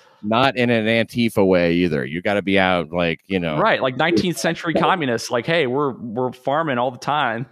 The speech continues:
Speaker 2: What the
Speaker 1: knocking
Speaker 2: fuck?"
Speaker 1: down some wheat, some shit like that, right?
Speaker 2: <laughs> Right, right.
Speaker 1: True worker, right.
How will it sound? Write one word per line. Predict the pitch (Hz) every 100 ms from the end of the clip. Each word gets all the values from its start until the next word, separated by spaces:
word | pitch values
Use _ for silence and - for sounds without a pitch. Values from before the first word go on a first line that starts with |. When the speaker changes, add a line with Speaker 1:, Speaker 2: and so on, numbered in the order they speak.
| -
Speaker 2:
What | 131 127
the |
Speaker 1:
knocking | 98 143
Speaker 2:
fuck?" | 135 107
Speaker 1:
down | 104 - -
some | 101
wheat, | 113 110 _
some | - 104
shit | - 107
like | 95 95
that, | 104 87 73
right? | 90 82 320
Speaker 2:
<laughs> | 277
Right, | 370 330 - - -
right. | 311 320
Speaker 1:
True | 113 110 98
worker, | 92 - 73 - -
right. | 80 78